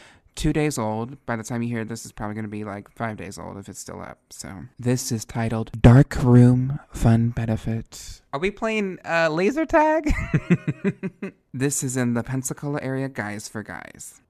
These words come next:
Just pretty much like the title says, just looking for a discreet fun time this morning. So hot. Meet up if you're down for it.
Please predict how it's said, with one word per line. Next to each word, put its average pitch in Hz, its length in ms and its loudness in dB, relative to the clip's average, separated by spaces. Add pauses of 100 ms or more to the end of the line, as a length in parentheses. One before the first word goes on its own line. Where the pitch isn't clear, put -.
(140)
Just 254 340 -2
pretty 262 240 -2
much 214 400 -2
like 135 280 0
the 120 80 -2
title 131 400 0
says, 120 680 -4
just 123 380 -4
looking 147 300 -8
for 131 260 -6
a 110 60 -4
discreet 135 560 -8
fun 139 320 -8
time 127 380 -8
this 131 220 -10
morning. 131 400 -6
So 127 500 -4
hot. 117 640 0 (180)
Meet 123 240 -4
up - 300 -4
if 143 180 -8
you're 165 140 -4
down 143 400 -4
for 110 240 -8
it. - 200 -14